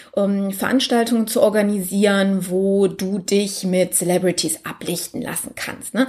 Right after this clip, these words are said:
So das berühmte, ähm, weiß ich nicht, Gold, Platin, sowieso Ticket, wo du dann mit dem Stargast des Tages ein Foto bekommen kannst, ja? Die zwei Sekunden zusammenstehen, lächeln,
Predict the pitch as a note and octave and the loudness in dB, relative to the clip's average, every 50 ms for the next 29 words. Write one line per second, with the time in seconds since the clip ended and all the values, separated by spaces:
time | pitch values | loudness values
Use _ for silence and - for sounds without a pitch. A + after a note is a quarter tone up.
0 | - - - - - - G#3 - F#3+ F#3+ - - F#3 E3 G3 A3+ C4 C4 C4 B3+ | -2 -10 -12 -12 -2 -2 0 0 0 -2 -4 -8 -4 2 4 6 6 6 4 2
1 | - B3 A3 G#3+ G3+ G3+ G3 G3 - F#3+ F#3 F3+ F3+ F3+ F3+ F3+ F3 F3 F3 E3+ | 2 2 4 4 6 6 4 4 2 0 0 0 0 0 -2 -2 -2 -2 -2 -4
2 | E3+ E3 E3 E3 E3 E3+ F3 F3 F3 E3+ E3 D#3 D#3+ - - F#3 G3+ A3+ A3+ A3+ | -4 -6 -6 -6 -4 -4 -4 -4 -2 -2 -4 -4 -2 0 2 2 2 2 0 -2
3 | - A3+ F#3+ F3+ G3 G#3 - G#3+ G3 F#3 F3 G3+ G#3 B3 B3 G#3 G#3+ G#3+ G#3+ - | -6 -6 -4 -4 -4 -4 -2 -2 -2 -2 -2 -2 0 0 0 0 0 -4 -4 -4
4 | - A#3 G#3+ A3 - A3 G#3 - G3+ F#3 G3 F#3+ F#3+ F#3+ F#3 F#3 F3+ F3+ G3 G3 | -2 -2 -2 -2 -2 -4 -4 -4 -4 -4 -4 -4 -4 -4 -2 0 0 0 0 0
5 | F#3 F3+ F3+ E3+ G3 F#3+ F#3+ F#3 - - - E3+ F3 F3 F3+ F#3 F3+ F3 - - | 0 -2 -2 -2 -2 -2 0 0 0 0 0 0 0 0 0 0 0 0 0 -2
6 | - - - - - C#3+ D3+ E3+ E3 E3+ E3 - - - - - - - - F3 | -4 -4 -4 -10 -10 -6 -4 0 0 0 0 -2 -12 -14 -14 -14 -14 -10 -6 -2
7 | G3 G3 G3 F#3+ - - - - - - D#3+ D#3 D#3 F3 E3 - - C#3+ C#3 - | 0 0 0 0 -2 -4 -4 -4 -4 -6 -6 -6 -6 -6 -6 -6 -8 -8 -8 -8
8 | - - - - - - - - - - - - - - - - F3+ F3 A3 A#3 | -10 -12 -12 -14 -12 -12 -12 -12 -12 -14 -14 -14 -14 -14 -10 -6 -4 -2 -2 -2
9 | G#3+ F#3+ - - - - - F#3+ F#3+ F3+ F#3+ F#3 - - C#4 C#4 C4+ B3 B3+ B3 | -2 -4 -10 -12 -12 -8 -6 -4 -4 -2 -4 -4 0 2 4 4 6 6 6 4
10 | B3 - - - - - A3+ A3 G#3 G#3+ G#3+ - - - G3+ G3 F#3+ F#3 F#3+ F#3+ | 2 -2 -12 -10 -6 -2 0 0 0 0 0 -2 0 0 2 2 4 4 4 4
11 | F#3+ - G#3 F#3 F3+ | 4 2 0 0 0